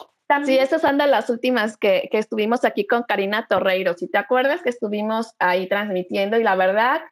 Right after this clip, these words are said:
Speaker 2: es un muy buen tiempo para estar haciendo cosas diferentes.
Speaker 1: Sí, también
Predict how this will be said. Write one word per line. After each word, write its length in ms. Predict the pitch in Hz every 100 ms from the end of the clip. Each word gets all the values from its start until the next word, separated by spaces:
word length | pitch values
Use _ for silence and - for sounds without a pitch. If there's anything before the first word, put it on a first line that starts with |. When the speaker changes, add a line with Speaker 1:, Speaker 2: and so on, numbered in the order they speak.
| _ -
Speaker 2:
es 300 | 240 254 262
un 160 | 247
muy 220 | 262 302
buen 260 | 302 285 269
tiempo 540 | 285 285 285 349 339
para 400 | 330 277 285 294
estar 360 | 254 233 240 220
haciendo 540 | 247 254 233 240 254
cosas 380 | 247 214 226 226
diferentes. 520 | 202 190 165 147 - _ _ _ _ _ _ _ _ _ _ _
Speaker 1:
Sí, 380 | _ 269 254 214 _ _
también 360 | 269 277 320